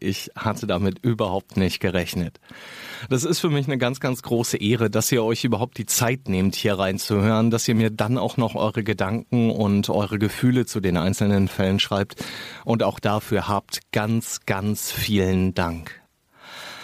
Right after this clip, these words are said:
Beim letzten Mal haben wir über das Schicksal von Jasmin Stieler aus dem niedersächsischen Uelzen gesprochen. Die achtzehnjährige war im Oktober neunzehnhundertsechsundneunzig vom Feiern nicht nach Hause gekommen.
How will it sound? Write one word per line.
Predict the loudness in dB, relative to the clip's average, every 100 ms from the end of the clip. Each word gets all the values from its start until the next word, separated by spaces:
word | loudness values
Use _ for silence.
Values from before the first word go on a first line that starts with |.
| -20 -20 _
Beim | 0 0 0 2 2
letzten | 4 2 0 -2 2
Mal | 2 4 2 0
haben | 2 4
wir | 4
über | 4 2
das | 2 2
Schicksal | 0 0 0 2 0
von | 2 2 4
Jasmin | 2 0 2 4 4
Stieler | 2 -2 0 2 2
aus | 2 -2 0
dem | 2
niedersächsischen | 4 2 2 0 0 0 2 2 4 4
Uelzen | 2 2 2 2
gesprochen. | 2 0 0 -2 2 2 2
Die | 0 0 2 2
achtzehnjährige | -2 -2 0 2 2 2 0 2
war | 0 0
im | 2 4 4
Oktober | 0 -4 0 2 4 2
neunzehnhundertsechsundneunzig | 2 2 0 0 2 4 2 2 0 -2 0 2 2 2 0 0 0 2
vom | 2
Feiern | 2 0 0 2 2
nicht | 0 0
nach | 0
Hause | 0 0 0
gekommen. | -2 -2 -2 -2